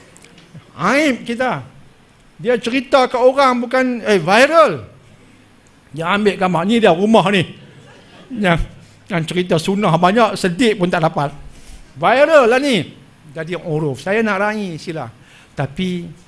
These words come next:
tapi apa? Dia bukan sekadar beri. Dia kena mak bapak.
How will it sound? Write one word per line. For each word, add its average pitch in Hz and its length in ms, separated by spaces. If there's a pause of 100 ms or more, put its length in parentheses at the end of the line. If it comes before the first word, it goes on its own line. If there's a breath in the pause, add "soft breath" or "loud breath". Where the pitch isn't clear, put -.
(180)
tapi 135 320
apa? 156 260 (720 loud breath)
Dia 196 160
bukan 175 240
sekadar 123 320
beri. 143 480 (720 loud breath)
Dia 180 160
kena 147 320
mak 151 240
bapak. 117 720